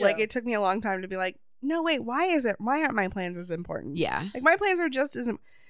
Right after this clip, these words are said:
Speaker 1: because I would be like, "Oh my God, they do have kids. They should have it off." But then I'm like, "No, I, like, I want, I have plans too."
Speaker 3: Right.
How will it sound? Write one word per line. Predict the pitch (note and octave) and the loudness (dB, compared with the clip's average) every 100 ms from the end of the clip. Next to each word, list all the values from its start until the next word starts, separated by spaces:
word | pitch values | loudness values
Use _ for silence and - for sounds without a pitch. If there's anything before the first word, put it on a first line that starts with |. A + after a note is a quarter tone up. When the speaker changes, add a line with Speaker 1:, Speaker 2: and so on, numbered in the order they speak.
| - | -6
Speaker 1:
because | - C#4 B3 | 2 6 8
I | G#3+ B3 | 10 10
would | D4 | 8
be | A#3 A3 | 4 4
like, | G3 G3 | 4 4
"Oh | - | 4
my | A#3+ | 4
God, | B3 B3+ | 2 4
they | A#3+ | 2
do | A3 B3 | 2 0
have | A3+ F#3+ | 0 0
kids. | G3 F3 F#3 | 0 0 -2
They | G3 F#3+ | -4 -2
should | - F#3+ | -2 -2
have | G3 F3 | -2 -2
it | |
off." | E3+ D#3 - | 0 0 -2
But | G#3+ | -2
then | A#3 | 0
I'm | C4 B3 | 2 2
like, | G#3 F#3+ - - - - - - - - - - - - | 0 -2 -10 -20 -20 -20 -20 -20 -20 -20 -20 -20 -20 -12
"No, | D4 D#4+ E4+ | -6 -2 0
I, | - D#4 - | 2 0 0
like, | C4+ C4+ | 0 4
I | B3 | 4
want, | D#4 D#4 - - | 4 0 -4 -8
I | A#3+ | -6
have | C#4 D4+ | -2 -4
plans | - B3+ A#3 - | -2 -4 -4 -8
too." | - E4 - - - | -8 -6 -6 -8 -10
Speaker 3:
Right. | C#3+ D#2 F#2 | -6 -4 -6